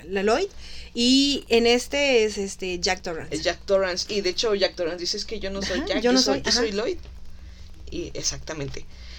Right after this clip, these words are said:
Speaker 2: Eso pasa en la película, se me hizo un buen guiño, porque
Speaker 1: Ujú.
Speaker 2: trató de unir como secuela del resplan-,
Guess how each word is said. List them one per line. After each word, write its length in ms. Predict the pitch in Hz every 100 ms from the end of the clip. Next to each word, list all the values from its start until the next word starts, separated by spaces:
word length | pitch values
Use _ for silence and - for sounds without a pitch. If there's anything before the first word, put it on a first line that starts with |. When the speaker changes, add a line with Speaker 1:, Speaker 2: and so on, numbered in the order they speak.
| - - -
Speaker 2:
Eso 280 | - 196 214
pasa 360 | 165 143 202 170
en 260 | 180 175 175
la 100 | 170
película, 520 | 202 202 254 277 285
se 160 | - 285
me 100 | 403
hizo 260 | 403 370
un 300 | 339 294 254
buen 240 | 214 254 247
guiño, 480 | 220 208 202 247 - -
porque 320 | - 269 170
Speaker 1:
Ujú. 160 | 151 156
Speaker 2:
trató 340 | 165 165 185
de 60 | 196
unir 360 | 196 190 185 180 - - - - -
como 280 | - 190 185
secuela 600 | 190 185 - 202 214 220
del 220 | 202 180
resplan-, 540 | 170 180 - 185 165